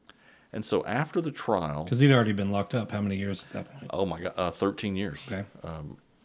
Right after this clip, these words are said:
Speaker 1: mainly on death row.
Speaker 2: So,
Speaker 1: And, uh,
Speaker 2: so m-, they were kind of just gonna give him time served,
Speaker 1: Time
Speaker 2: sort of.
Speaker 1: served, and also because of the prosecutor, uh, that mis-, there was prosecutorial
Speaker 2: Yeah.
Speaker 1: misconduct.
Speaker 2: Right.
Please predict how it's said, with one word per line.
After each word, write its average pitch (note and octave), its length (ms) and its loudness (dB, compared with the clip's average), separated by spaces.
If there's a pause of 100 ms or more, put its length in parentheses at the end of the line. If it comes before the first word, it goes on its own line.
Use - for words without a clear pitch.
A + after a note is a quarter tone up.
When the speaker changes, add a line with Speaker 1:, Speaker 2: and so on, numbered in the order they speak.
(100)
Speaker 1:
mainly E2+ 440 -8
on E2+ 100 -2
death E2 240 -2
row. - 320 -8
Speaker 2:
So, G#2+ 340 0
Speaker 1:
And, G#2 80 -6
uh, A2+ 40 -16 (500)
Speaker 2:
so A#2 320 4
m-, G#2+ 560 0 (340)
they A#2+ 120 2
were A2 120 -2
kind G#2 320 2
of F#2+ 80 -6
just G2+ 200 -2
gonna G#2 180 0
give G2+ 180 0
him G#2 120 2
time G#2+ 240 2
served, G#2+ 500 0 (340)
Speaker 1:
Time G#2+ 240 4
Speaker 2:
sort - 20 2
of. - 20 -
Speaker 1:
served, C#3+ 460 8 (100)
and F#2 100 -2
also G#2+ 260 2
because F#2+ 400 0
of E2+ 100 0
the D#2+ 240 0 (200)
prosecutor, D2+ 800 -4 (360)
uh, D2 200 -8
that D2 240 -10
mis-, D#2+ 220 -10
there E2+ 180 -6
was D#2+ 100 -10
prosecutorial - 640 -2
Speaker 2:
Yeah. E2+ 60 -4
Speaker 1:
misconduct. E2 760 -6
Speaker 2:
Right. F#2+ 180 -8